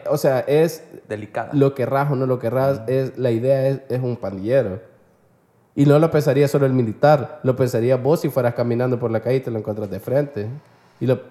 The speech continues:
Speaker 1: o sea, lo pensaría cualquiera, ¿me entiendes?
Speaker 2: Y,
Speaker 1: O sea, el
Speaker 2: eh,
Speaker 1: punto
Speaker 2: y,
Speaker 1: es,
Speaker 2: y
Speaker 1: está
Speaker 2: esa es, em, eh, la, la, una verdad más amplia.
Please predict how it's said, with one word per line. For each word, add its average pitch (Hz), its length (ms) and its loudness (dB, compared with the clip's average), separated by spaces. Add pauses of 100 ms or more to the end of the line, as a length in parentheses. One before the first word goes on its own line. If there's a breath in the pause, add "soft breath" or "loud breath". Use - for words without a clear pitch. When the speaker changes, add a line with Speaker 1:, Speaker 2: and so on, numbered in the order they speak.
(100)
Speaker 1:
o 139 80 -2
sea, 135 160 0
lo 135 100 2
pensaría 135 400 0
cualquiera, 147 400 2
¿me 120 60 -2
entiendes? 123 220 -4
Speaker 2:
Y, 135 40 2
Speaker 1:
O 135 40 0
sea, 139 120 4
el 139 60 4
Speaker 2:
eh, 175 60 4
Speaker 1:
punto 160 320 4
Speaker 2:
y, 160 40 6
Speaker 1:
es, 185 280 2 (280 loud breath)
Speaker 2:
y 135 120 -4
Speaker 1:
está 143 220 4
Speaker 2:
esa 156 320 2
es, 175 340 -2
em, 131 240 -6
eh, 113 240 -8
la, 110 240 -4
la, 110 280 -12
una 120 200 -6
verdad 110 260 -6
más 92 160 -10
amplia. 98 460 -6